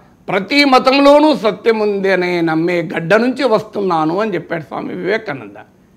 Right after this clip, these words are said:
So, సా-, రామకృష్ణ పరమహంస చెప్తాడు, "చ-, దారులు ఇవి అనేకం ఉండొచ్చు, చేరేది ఒకే చోటికి" అని చెప్తాడు.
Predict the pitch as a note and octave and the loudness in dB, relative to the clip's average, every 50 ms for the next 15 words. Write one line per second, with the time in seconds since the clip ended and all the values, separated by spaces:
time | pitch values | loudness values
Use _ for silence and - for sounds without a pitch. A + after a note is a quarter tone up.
0 | _ _ _ _ _ _ _ - A#3+ A#3+ A3 G#3+ E3+ - - F#3+ G3+ F#3+ F3 F3 | _ _ _ _ _ _ _ 4 4 6 6 4 0 0 2 4 4 4 4 2
1 | G3+ A3+ B3+ - - F#3+ - - C4 A#3+ G3 G#3 G#3+ G#3+ A3+ B3 A#3+ B3 A#3+ B3+ | 0 0 -2 -2 -4 -10 -6 0 0 0 2 2 2 2 2 2 2 0 0 0
2 | A#3 G#3+ G#3 - - C4 - D3+ A#2+ A2 - - _ _ _ _ _ _ _ _ | 0 0 -2 0 0 0 0 0 -4 -8 -14 -20 _ _ _ _ _ _ _ _
3 | _ _ _ _ _ - - - F3 - E3+ G3 A3+ C4 D4 D4 C#4+ C#4 A#3+ G3+ | _ _ _ _ _ -8 -8 -6 -2 2 4 6 6 6 6 4 4 4 4 4
4 | F3+ F#3+ F#3+ G#3+ A3+ A#3+ A#3 A3+ A3+ G#3 G3+ G3+ F#3+ E3 - - - B2+ B2 - | 2 4 4 4 4 4 4 0 -2 0 0 0 0 -2 -4 -8 -16 -20 -20 -20
5 | _ _ - _ - F#3 F#3+ G3 G#3+ A3+ A3 G#3 F#3+ - - - G#3 G3 E3 - | _ _ -20 _ -4 -2 0 4 4 4 4 4 2 0 2 2 2 2 2 -2
6 | F#3 F3+ D#3+ E3+ D#3+ - E3 E3 E3 D3 C#3 - - - C#3+ A2+ | -6 -6 -6 -6 -8 -6 -4 -4 -4 -4 -6 -8 -14 -18 -18 -20